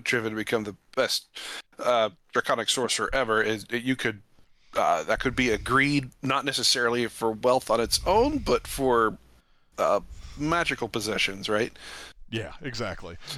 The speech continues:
Speaker 2: Now, for example, how have I been tempting Thomas with his quote-unquote hoard? <laughs>
Speaker 1: I may have something that, uh,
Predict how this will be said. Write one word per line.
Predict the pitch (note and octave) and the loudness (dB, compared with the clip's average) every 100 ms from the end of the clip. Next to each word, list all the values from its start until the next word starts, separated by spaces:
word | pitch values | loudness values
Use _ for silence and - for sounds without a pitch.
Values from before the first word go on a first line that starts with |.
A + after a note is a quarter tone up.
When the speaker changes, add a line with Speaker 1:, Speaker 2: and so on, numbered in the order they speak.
| A2 | -4
Speaker 2:
Now, | B2 A2+ A2 - C3 - | -2 0 -2 -6 -18 -16
for | - D#3 | -4 -2
example, | A#2+ A2+ C3 C3 - - - - | 0 -2 -2 -4 -8 -12 -18 -10
how | - D#3+ | -2 0
have | E3 | 0
I | D#3 C#3+ | 0 -2
been | B2+ B2 | -2 -2
tempting | - C3 A#2+ G2+ - | -2 -4 -4 -6 -6
Thomas | - B2+ F#2 - | -6 -6 -6 -6
with | G#2 F#2 | -10 -10
his | - F#2+ F#2 - | -8 -6 -8 -8
quote-unquote | - G2+ G2 - F#2 | -10 -8 -8 -10 -12
hoard? | - - F#2+ F#2 F2+ - | -12 -12 -10 -8 -6 -2
<laughs> | D4 - - - - - - - - - C#3 - - - | -2 -2 -10 -14 -20 -20 -20 -16 -16 -8 -6 -6 -6 0
Speaker 1:
I | E3 A#3 | 2 4
may | G#3+ G#3 | 4 4
have | F3+ E3+ - | 2 0 2
something | E3 D3 D3 C#3 | -2 0 -4 -2
that, | A#2+ - | -6 -2
uh, | B2+ A#2+ A#2+ A#2+ A#2 | 2 4 4 4 2